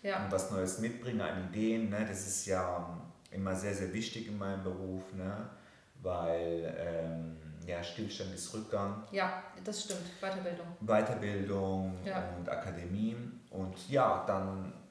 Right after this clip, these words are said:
Speaker 2: ist man natürlich voller, voller Elan, voller Ideen und dann,
Speaker 1: Ja.
Speaker 2: ne, versucht man, irgendwelche neuen, äh, Frisuren zu verkaufen und ja,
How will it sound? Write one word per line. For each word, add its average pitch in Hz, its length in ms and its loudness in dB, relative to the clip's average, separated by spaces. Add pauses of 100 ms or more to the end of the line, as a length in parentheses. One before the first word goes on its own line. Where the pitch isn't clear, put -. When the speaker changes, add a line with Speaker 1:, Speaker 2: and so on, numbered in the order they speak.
Speaker 2:
ist 101 200 -4
man 107 120 2
natürlich 101 460 0
voller, 98 600 4
voller 92 520 4
Elan, 113 840 2
voller - 200 2
Ideen 120 680 2
und 95 60 -2
dann, 95 120 4
Speaker 1:
Ja. 95 240 4 (380)
Speaker 2:
ne, 117 220 2 (420)
versucht 107 460 -2
man, 95 260 4 (1200)
irgendwelche 127 680 8
neuen, 123 440 8 (500)
äh, 110 200 10
Frisuren 139 600 4
zu 147 120 -2
verkaufen 123 1300 4
und 101 480 0
ja, 92 360 6